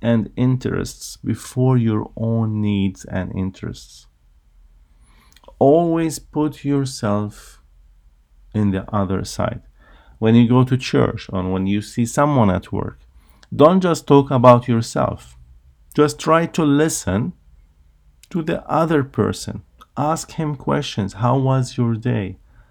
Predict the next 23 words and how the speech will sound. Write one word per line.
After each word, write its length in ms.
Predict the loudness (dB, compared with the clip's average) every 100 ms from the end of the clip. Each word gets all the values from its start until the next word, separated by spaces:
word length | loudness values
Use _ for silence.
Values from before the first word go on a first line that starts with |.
| -20 _
How 200 | 2 4
you 200 | 6 2
feeling 640 | 0 -6 0 2 4 2 0
today?" 480 | -6 -4 -4 -6 _ -20 _ -20 _
Put 260 | 2 2 0
yourself 960 | 0 0 0 -4 0 2 0 -6 -18 -8
in 200 | -4 -2
his 260 | -2 -4
shoes. 680 | -8 -8 -4 -4 -4 -10 -20 _ _ _ _ _ -20 -20 _ _ -20 -20 _ -20 _ _ _ _ _
Try 320 | -6 2 2 2
to 140 | -2
do 240 | 0 0
it. 280 | 0 -4 -14 -20 _ _
This 340 | -6 -4 -4 -2
will 180 | 0 2
bless 440 | 0 -2 -2 -6
him 480 | -6 -2 -2 -4 -8 _
so 600 | -16 -12 -2 0 2 0
much. 360 | 0 0 -2 -6
It's 220 | -8 0
never 460 | 2 2 2 -2
about 480 | 0 0 0 -2 -4
us. 420 | -8 -10 -12 -18